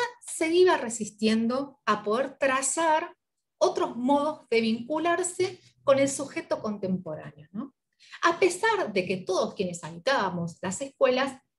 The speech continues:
estamos bajo esa configuración subjetiva, eh, de la época. Recorrimos tres años.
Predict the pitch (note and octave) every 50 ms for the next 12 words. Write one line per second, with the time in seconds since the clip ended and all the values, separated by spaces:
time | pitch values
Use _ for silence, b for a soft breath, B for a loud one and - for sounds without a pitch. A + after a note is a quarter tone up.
0 | _ _ - F#4 - - A#4+ A#4+ G#4+ E4 D4 G#3+ G3+ G#3+ A3+ A#3 - - - C4
1 | C4 C4 C4+ C4+ - D4+ D#4 E4 B B B B _ _ - C4+ C4+ C4+ C4+ -
2 | B3+ A3+ A3 A#3 A#3 A#3 A#3 - - - E4+ E4+ E4+ E4 - - A3+ G#3+ - -
3 | A3 G#3+ G3+ G#3+ G#3 F3+ F3 F#3 G3 G#3 B3 C4+ - _ _ _ _ _ _ _
4 | _ _ _ _ _ _ _ _ - A3 G#3 F#3+ F3+ F3+ F3+ F3+ F3+ - G3 F#3+
5 | F#3+ F#3 F3+ F3 E3+ D#3+ D#3 - - F3 E3+ - - - - _ _ _ _ _
6 | _ _ b b b b b b b b _ _ _ _ _ _ _ _ _ _
7 | _ _ _ _ _ _ _ _ _ _ _ _ _ _ _ _ _ _ _ _
8 | _ _ _ _ _ _ _ _ _ _ _ _ _ _ _ _ _ _ _ -
9 | D4+ F4 F4+ - G4 G4 B4 B4 B4 B4+ - - - - F#4 F4 - - A4 G4+
10 | C4+ G#3+ F#3 E3+ E3 E3 - - _